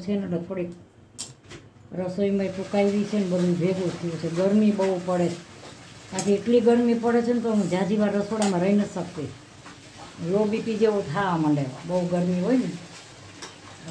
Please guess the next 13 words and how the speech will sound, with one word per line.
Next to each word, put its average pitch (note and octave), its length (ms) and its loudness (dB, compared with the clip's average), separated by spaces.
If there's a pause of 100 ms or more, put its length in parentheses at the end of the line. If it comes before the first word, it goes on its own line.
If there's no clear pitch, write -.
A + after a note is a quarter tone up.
(100)
થોડીક F3 240 -6 (260)
તબિયત F3+ 360 -2
એ E3+ 180 0
ઓલી D#3+ 280 -4
છે. E3 100 -8 (1900)
શિયાળામાં G#3 540 0
એક - 140 -6
રીતે G3+ 200 0 (100)
સારું, F#3+ 320 -2 (400)
ઉંમરવાળાને F#3+ 600 -2 (400)
વાંધો F3+ 260 2
ન F3+ 140 2
આવે. D3 280 -6